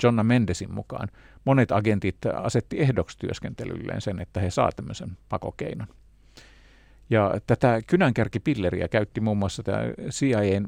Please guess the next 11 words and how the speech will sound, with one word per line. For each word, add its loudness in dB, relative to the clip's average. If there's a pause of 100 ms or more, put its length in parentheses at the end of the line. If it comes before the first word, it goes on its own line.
venäläisagentti 2
Trigon, -2 (120)
eli -6 (320)
Aleksandr 2 (100)
Ogorodnik, 0 (400)
joka 2 (260)
toimitti 4
Yhdysvalloille 0 (260)
tärkeää 2
tietoa 0
näistä -4